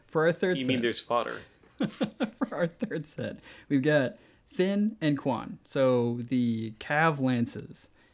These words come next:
Speaker 1: Uh, if you've got a green effective Cav unit, good to go there. Bring your Micaiah.
Speaker 2: Yeah, you're fine. It's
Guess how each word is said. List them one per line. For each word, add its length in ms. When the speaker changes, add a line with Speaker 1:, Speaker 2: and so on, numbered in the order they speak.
Speaker 1:
Uh, 220
if 120
you've 140
got 260
a 320
green 600
effective 720
Cav 360
unit, 380
good 160
to 60
go 180
there. 300
Bring 160
your 100
Micaiah. 420
Speaker 2:
Yeah, 300
you're 160
fine. 240
It's 340